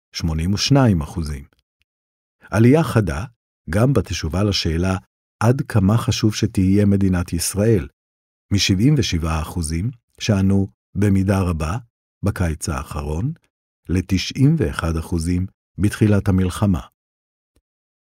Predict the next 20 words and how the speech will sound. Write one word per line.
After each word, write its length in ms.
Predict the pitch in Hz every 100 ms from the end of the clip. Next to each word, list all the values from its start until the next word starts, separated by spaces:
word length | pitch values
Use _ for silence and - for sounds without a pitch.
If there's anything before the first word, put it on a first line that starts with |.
| _ -
"יש 220 | 151 -
הבשלה 540 | 190 - 123 104 95
של 260 | 78 - 85
הבנה 580 | 80 85 87 80 71 95
שצריך 500 | 107 - 98 117 -
לפתור 480 | 135 - 131 143 101
את 100 | 71
זה, 100 | 67 _ _ 90
את 120 | -
עניין 300 | 80 87 87
הגיוס", 560 | 82 85 82 69 - - _ _ _
אומרת 540 | 113 98 98 87 - -
יפה, 360 | 85 78 - 92 117 _ _ _
חרדית 520 | - 107 110 85 82 -
בעצמה. 460 | 95 113 - 71 - _ _ _ _ _ _ _ - _
"יש 160 | 107 127
התרככות 540 | 139 123 117 - 190
כלפי 300 | - 90 -
הנושא 400 | 80 73 76 92 80
הזה, 280 | 80 101